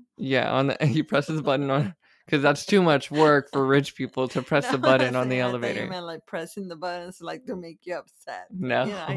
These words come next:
Speaker 2: he's like <laughs>
Speaker 1: No, I don't think he's ever done that. But Joe, so a few other people, including his girlfriend and the doorman, get stuck in the elevator, and they're stuck for hours,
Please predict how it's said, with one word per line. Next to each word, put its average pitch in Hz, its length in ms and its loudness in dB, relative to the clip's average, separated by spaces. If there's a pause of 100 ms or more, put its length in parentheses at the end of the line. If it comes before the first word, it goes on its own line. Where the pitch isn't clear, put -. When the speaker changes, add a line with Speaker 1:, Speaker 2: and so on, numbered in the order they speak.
Speaker 2:
he's 233 100 -16
like 190 180 -12 (540)
<laughs> - 880 -12
Speaker 1:
No, 143 340 0
I 131 140 2
don't 151 240 -2
think 160 160 -6
he's 143 200 -4
ever 127 200 -4
done 123 320 -6
that. - 140 -18 (420)
But - 300 -10
Joe, 156 640 -6
so 135 720 -2
a 139 80 -6
few 151 260 0
other 135 200 0
people, 131 360 -4
including 131 400 -4
his 131 140 -4
girlfriend 127 480 -2
and 123 120 -6
the 123 40 -6
doorman, 123 380 -2
get 123 180 -4
stuck 135 360 -6
in 135 60 -4
the 135 100 -2
elevator, 127 680 -2
and 151 100 -4
they're 143 80 -2
stuck 156 320 0
for 180 160 2
hours, 131 480 2